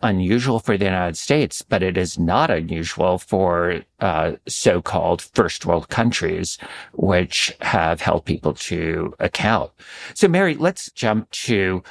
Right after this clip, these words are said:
at this stage, what do we know about what has been charged in Florida? And then, you know, that's gonna sort of naturally lead to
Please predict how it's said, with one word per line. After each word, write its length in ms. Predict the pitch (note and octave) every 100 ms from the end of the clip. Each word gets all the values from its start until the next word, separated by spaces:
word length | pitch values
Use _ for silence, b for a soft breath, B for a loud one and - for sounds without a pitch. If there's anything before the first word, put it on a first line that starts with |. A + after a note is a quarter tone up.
| B B _
at 160 | B2 -
this 220 | G#2+ A#2+
stage, 680 | - - G2+ G2 F2 F2 - _ _ _ _ _ _ _ _
what 240 | - G#2+ C3+
do 80 | D#3+
we 160 | B2+
know 500 | G#2 G2 F2 D#2+ F2+ _ _ _ _ _
about 720 | G#2 E2+ F2 F2 F2 E2+ F2 _ _ _ _ _ _
what 400 | G#2+ G2 G2 -
has 260 | G2 G2+ -
been 680 | F#2+ F2 E2 E2+ E2 E2 -
charged 680 | - G2 F2 F2 F2 - -
in 380 | G#2 E2 E2 D#2+
Florida? 640 | - A2 G#2+ F2+ D#2 E2 b b b b
And 180 | G#2+ G2
then, 320 | G#2 G#2+ G2+ _ _ _
you 140 | A#2
know, 100 | G2
that's 240 | F#2 G#2 -
gonna 180 | A#2+ G2+
sort 160 | A#2+
of 80 | G2+
naturally 520 | G2 F#2+ - A2 G2+
lead 420 | F#2 F#2+ F2+ F#2 -
to 560 | - G2+ G2 F#2 F#2+